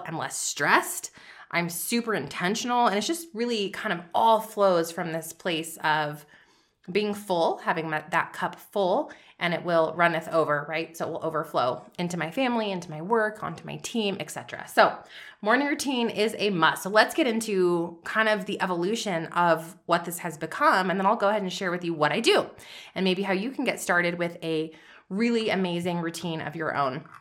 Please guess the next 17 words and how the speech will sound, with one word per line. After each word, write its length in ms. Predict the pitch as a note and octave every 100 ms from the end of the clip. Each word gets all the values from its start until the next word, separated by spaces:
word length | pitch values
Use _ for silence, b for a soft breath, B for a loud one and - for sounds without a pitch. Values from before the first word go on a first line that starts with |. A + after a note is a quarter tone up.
| _ - - _ - -
So 360 | - A#3 G#3 F#3
this 220 | A3 C4
began 480 | D#4+ D4 G3+ F3 E3+
a 80 | E3+
couple 400 | - F3 F3 A3
of 160 | G3
years 360 | E3 D#3+ F3 F3
ago 400 | F3 C#3+ C#3+ C#3 - E3
now. 340 | D#3+ D3 D3+
Gosh, 300 | E3+ D#3+ -
I 80 | F#3
would 100 | G3
probably 340 | A#3 D4+ G#4
say 200 | - A3+
three 360 | A3 - F3 F3+
years 300 | D3 D3 F3
ago. 460 | F3 D3 F#3 D#4